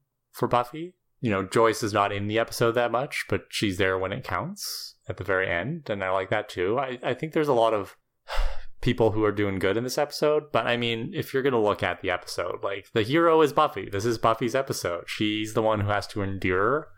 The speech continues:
Angel's torment, and also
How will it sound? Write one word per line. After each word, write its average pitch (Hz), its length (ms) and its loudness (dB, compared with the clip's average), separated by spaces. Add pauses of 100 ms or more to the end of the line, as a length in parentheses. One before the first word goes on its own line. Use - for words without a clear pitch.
(360)
Angel's 101 380 0
torment, 101 680 -4
and 95 160 0
also 92 500 2